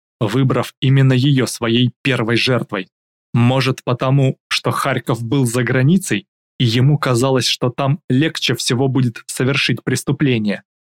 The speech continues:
А может, потому, что Лида была немного влюблена в него и радовалась, как девочка, его телефонным звонкам. Он до последнего момента тянул с последней поездкой в Харьков. Уже давно всё было готово,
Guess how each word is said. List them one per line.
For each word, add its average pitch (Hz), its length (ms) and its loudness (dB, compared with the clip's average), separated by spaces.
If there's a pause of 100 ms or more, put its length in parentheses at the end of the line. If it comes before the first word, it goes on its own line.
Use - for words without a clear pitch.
(180)
А 117 100 -4
может, 123 320 0
потому, 131 500 0
что - 220 -4
Лида 131 300 2
была 131 420 0
немного 135 440 2
влюблена 131 540 2
в - 80 -8
него 107 340 0 (280)
и 123 60 0
радовалась, 117 800 0
как 113 220 -4
девочка, 113 600 -2 (160)
его 107 360 0 (160)
телефонным 123 580 0
звонкам. 117 560 0 (840)
Он 135 260 2 (100)
до 117 160 0
последнего 127 640 0
момента 131 480 2
тянул 127 440 2
с - 120 -12
последней 120 580 -2
поездкой 117 480 -2
в - 80 -4
Харьков. 117 540 -4 (500)
Уже 113 220 0
давно 135 360 0
всё - 300 -2
было 117 260 2
готово, 120 520 -2